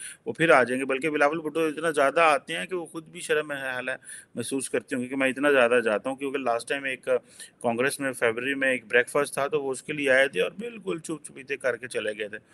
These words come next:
उन्होंने महसूस किया कि शायद मैं ज़्यादा आ रहा हूँ और म-, मुझे शायद ये नहीं आना चाहिए, लेकिन मैं कांग्रेस में अपने अमेरिका, क्योंकि वो नए नए फॉरेन मिनिस्टर हैं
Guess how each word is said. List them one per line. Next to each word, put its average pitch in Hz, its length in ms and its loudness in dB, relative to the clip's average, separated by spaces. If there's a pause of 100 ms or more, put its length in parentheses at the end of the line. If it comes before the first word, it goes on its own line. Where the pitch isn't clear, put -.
(360)
उन्होंने 120 200 0
महसूस 113 380 -4
किया 113 220 0
कि 117 100 -10
शायद 104 240 2
मैं 110 100 -8
ज़्यादा 101 380 0
आ 101 180 0
रहा 101 80 -2
हूँ 101 120 -4
और 98 320 -4
म-, 87 100 -8
मुझे 101 340 0
शायद 98 520 2 (420)
ये 107 260 6
नहीं 107 280 2
आना 101 240 4
चाहिए, 101 320 4
लेकिन 101 340 2
मैं 101 360 2
कांग्रेस 101 480 0
में 104 80 0
अपने 101 200 -4
अमेरिका, 98 400 0
क्योंकि 101 240 -8
वो 107 80 0
नए 98 180 0
नए 104 120 2
फॉरेन 98 280 -2
मिनिस्टर 95 380 -4
हैं 117 80 -6